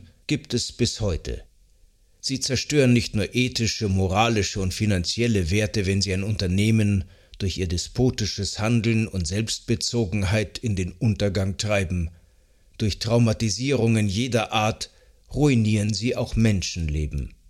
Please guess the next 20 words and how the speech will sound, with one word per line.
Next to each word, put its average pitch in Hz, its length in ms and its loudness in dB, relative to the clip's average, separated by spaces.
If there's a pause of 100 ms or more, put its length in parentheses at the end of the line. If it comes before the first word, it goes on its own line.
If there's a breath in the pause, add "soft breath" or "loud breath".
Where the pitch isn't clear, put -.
(420)
Und 131 220 2
obwohl 123 380 2
sie 113 100 -2
natürlich 104 400 -2
nicht 87 260 -4
alle 107 220 0
so 107 180 -2
pervers 101 540 2
psychopathisch 107 840 -2
verkommen 110 540 2
sind 101 260 -4
wie 104 60 -2
Nicu 110 340 2
Ceausescu, 113 840 0 (440 soft breath)
treten 131 420 0
die 123 120 0
unmoralischen 110 880 4
Anzugtäter 110 1080 -2 (300 soft breath)
heute 120 260 2
nicht 107 300 -2